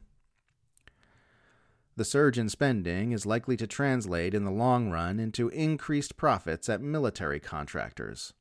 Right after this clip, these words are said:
Lipton notes. <laughs> Yeah, no shit.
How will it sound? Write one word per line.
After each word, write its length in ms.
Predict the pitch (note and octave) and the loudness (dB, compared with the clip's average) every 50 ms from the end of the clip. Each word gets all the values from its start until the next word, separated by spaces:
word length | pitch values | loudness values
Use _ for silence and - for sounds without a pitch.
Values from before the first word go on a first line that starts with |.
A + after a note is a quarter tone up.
| - | -6
Lipton 400 | E2+ D#2+ - - D#2 D2 D2 C#2+ | -6 -6 -4 -4 -6 -6 -6 -4
notes. 420 | D#2 F2 G#2+ - - - - - - _ _ _ _ _ | -2 -2 -4 -4 -4 -8 -10 -10 -12 _ _ _ _ _
<laughs> 220 | - - - - | -14 -12 -12 -2
Yeah, 300 | - C#3+ C#3 A2 - - - _ _ _ _ _ _ _ _ - | 0 2 2 2 2 0 -6 _ _ _ _ _ _ _ _ -6
no 180 | - G#2+ G#2+ G#2+ | -2 0 0 0
shit. 400 | - - - - B2+ D#2+ - | 0 -2 0 0 0 0 -2